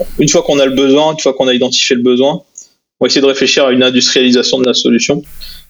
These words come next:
Euh, donc, je sais, je vais pas dire de conneries, mais par exemple, euh, l'équivalent de SageMaker, c'est Jupyter, si je dis pas de bêtises.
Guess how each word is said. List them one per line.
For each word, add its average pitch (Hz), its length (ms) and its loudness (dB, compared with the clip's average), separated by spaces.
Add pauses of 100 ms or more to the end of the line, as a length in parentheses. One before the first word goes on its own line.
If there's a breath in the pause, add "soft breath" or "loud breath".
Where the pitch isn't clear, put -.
(180)
Euh, 120 540 2
donc, 123 240 -2 (140)
je - 180 0
sais, 123 160 0
je 117 60 0
vais 117 80 -2
pas 127 120 0
dire 123 140 0
de 131 60 -6
conneries, 143 280 2
mais 127 140 2
par 127 160 0
exemple, 131 300 2
euh, 120 280 4
l'équivalent 127 340 0
de 127 40 -2
SageMaker, 127 480 0
c'est - 160 0
Jupyter, 131 480 0
si - 140 0
je 123 40 -2
dis 120 80 2
pas 117 140 0
de 120 60 -6
bêtises. 127 460 -2